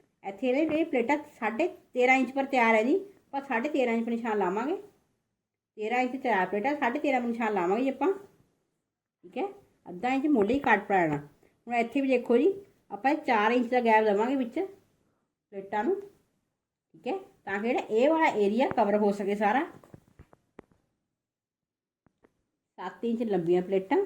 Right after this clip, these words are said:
ਇੱਥੇ ਵੀ ਜੇ ਬਣ ਕੇ ਦੇਖ ਲਓ ਜੀ ਆਪਾਂ ਚਾਰ ਇੰਚ। ਠੀਕ ਹੈ,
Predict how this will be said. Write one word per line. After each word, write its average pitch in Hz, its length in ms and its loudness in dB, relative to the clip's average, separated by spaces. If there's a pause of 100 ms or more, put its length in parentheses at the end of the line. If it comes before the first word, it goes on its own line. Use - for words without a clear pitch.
(340)
ਇੱਥੇ 190 260 -8
ਵੀ 262 80 -2
ਜੇ 220 120 4
ਬਣ 196 180 4
ਕੇ 196 140 2
ਦੇਖ 202 100 4
ਲਓ 196 140 2
ਜੀ 208 60 2
ਆਪਾਂ 226 220 -2 (1300)
ਚਾਰ 170 180 -12
ਇੰਚ। 175 220 -10 (2750)
ਠੀਕ - 140 -20
ਹੈ, 349 80 -10